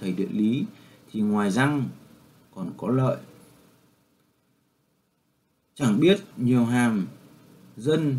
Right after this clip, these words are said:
nước có được lợi, hay lắm hàm thì nhiều răng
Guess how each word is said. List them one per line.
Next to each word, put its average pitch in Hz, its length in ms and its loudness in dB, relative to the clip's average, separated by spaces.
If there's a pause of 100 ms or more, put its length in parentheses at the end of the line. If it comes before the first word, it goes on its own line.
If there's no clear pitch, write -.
nước 190 280 0 (360)
có - 60 -8
được 143 260 0
lợi, 120 280 2 (640)
hay 135 140 -4
lắm 131 280 2
hàm 127 400 0 (200)
thì 98 100 -4
nhiều 95 260 0
răng 131 320 0